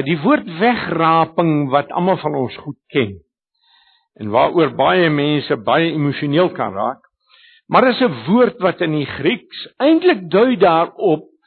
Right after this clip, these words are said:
om iemand tegemoet te gaan,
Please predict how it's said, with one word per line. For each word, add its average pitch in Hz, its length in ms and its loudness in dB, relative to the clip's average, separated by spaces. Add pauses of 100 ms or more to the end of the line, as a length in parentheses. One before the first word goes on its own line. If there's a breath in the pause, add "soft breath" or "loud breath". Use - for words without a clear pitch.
(360 soft breath)
om 196 200 4
iemand 247 460 2
tegemoet 180 680 2
te 254 140 2
gaan, 160 580 -2